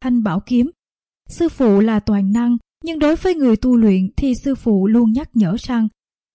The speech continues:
"Công năng bản tiểu thuật, đại pháp thị căn bản." Trích câu chín pháp môn Hồng Ngâm. Dịch nghĩa, công năng vốn dĩ là những thuật nhỏ bé, đại pháp mới là gốc,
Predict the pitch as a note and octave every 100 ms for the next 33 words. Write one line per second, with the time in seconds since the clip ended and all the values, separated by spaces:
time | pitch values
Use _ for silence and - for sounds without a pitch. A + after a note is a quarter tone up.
0 | - C4 A#3+ A#3 A#3+ A3+ G#3+ G3 F#3 -
1 | F#3 G3 - A3+ - _ _ - G3+ F#3+
2 | F3+ - D#4 F4+ - G3+ F3+ - - G#3+
3 | G3+ F#3 F3+ C#4 _ _ _ - F4+ _
4 | _ _ - A#3+ G#3+ B3 B3 E4 E4 F4+
5 | C4+ C4+ C4 B3+ _ A#3 G#3 G3+ A#3 A3+
6 | A3 _ _ _ _ _ A3 A#3+ - G#3+
7 | F#3+ A#3 - _ _ _ - A#3+ A3+ A#3
8 | A3 G#3 A3+ D4 B3 G3+ G#3+ C4+ A3 G3
9 | A3+ - A3 - G#3 F3 G#3+ B3 A#3+ D4+
10 | _ _ A3+ G3+ F#3+ C#4 C#4 - A3 A3
11 | D4 D4+ G#3+ F#3 C4+